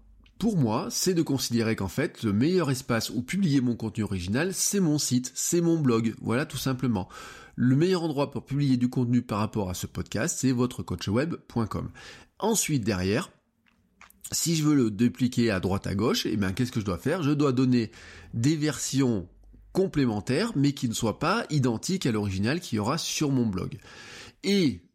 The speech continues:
surtout, surtout, je dois être le seul à publier mon meilleur contenu chez moi et ne pas fournir ce contenu-là à d'autres. Alors,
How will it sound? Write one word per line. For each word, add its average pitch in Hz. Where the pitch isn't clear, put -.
surtout, -
surtout, -
je 120
dois 147
être -
le 101
seul 170
à 165
publier 107
mon 156
meilleur 143
contenu 131
chez -
moi 98
et 135
ne 139
pas 190
fournir 156
ce 123
contenu-là 139
à 139
d'autres. 113
Alors, 104